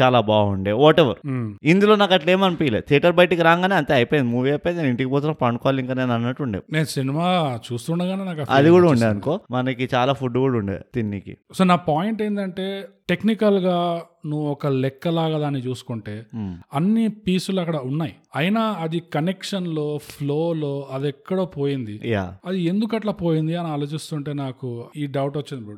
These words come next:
Speaker 2: నా-, మొన్ననే మనం, మొన్నగాక మొన్న అఖండ రివ్యూ చేసాం.
Speaker 1: అవును.
Speaker 2: ఇప్పుడు సిచ్యువేషన్ లో చూస్తే నువ్వు ఒక యాక్షన్ సెట్ పీస్ చూడు,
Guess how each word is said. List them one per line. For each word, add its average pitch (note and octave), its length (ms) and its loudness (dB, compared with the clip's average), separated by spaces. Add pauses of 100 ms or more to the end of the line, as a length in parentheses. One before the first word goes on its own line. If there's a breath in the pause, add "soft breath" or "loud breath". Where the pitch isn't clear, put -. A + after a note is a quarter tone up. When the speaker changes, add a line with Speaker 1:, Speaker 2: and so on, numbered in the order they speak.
(120)
Speaker 2:
నా-, C3+ 120 -12 (220)
మొన్ననే F#3 420 -2
మనం, D3 400 -4
మొన్నగాక C3+ 420 -8
మొన్న A2 320 -12 (280)
అఖండ B2+ 320 -6
రివ్యూ A#2 400 -6
చేసాం. G#2 220 -16
Speaker 1:
అవును. G#2+ 320 0 (180)
Speaker 2:
ఇప్పుడు D#3+ 720 0
సిచ్యువేషన్ G#3+ 640 2
లో G3+ 60 2
చూస్తే E3 380 -4
నువ్వు D#3 220 -2
ఒక D3 120 -4
యాక్షన్ D#3 400 -2
సెట్ - 260 -6
పీస్ D#3+ 280 -8
చూడు, A#2+ 220 -6